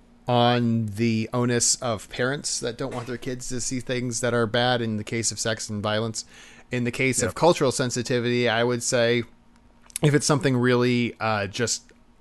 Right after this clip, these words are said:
Speaker 1: uh, beyond the pale, insensitive, uh, I think the market would probably,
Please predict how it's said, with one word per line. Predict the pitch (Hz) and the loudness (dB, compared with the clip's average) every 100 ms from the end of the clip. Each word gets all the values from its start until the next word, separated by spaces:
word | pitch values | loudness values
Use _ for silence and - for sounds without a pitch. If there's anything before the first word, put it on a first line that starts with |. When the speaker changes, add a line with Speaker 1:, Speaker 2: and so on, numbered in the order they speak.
| _ _ | _ _
Speaker 1:
uh, | - 82 - | -10 -10 -10
beyond | 120 127 120 110 | -2 0 2 0
the | |
pale, | 104 117 117 120 117 101 - - - - - | -2 0 2 2 0 -2 -6 -16 -20 -18 -8
insensitive, | 117 - 107 107 110 113 110 107 - - - - | -4 -2 -4 -4 -2 0 -2 -6 -16 -20 -20 -8
uh, | 98 95 92 - | -4 -2 -4 -6
I | - | -4
think | 117 113 101 | -4 -4 -6
the | |
market | 98 95 95 - 95 - | -6 -4 -4 -4 -8 -8
would | 98 | -12
probably, | - 104 98 104 98 90 85 | -8 -8 -8 -10 -8 -8 -8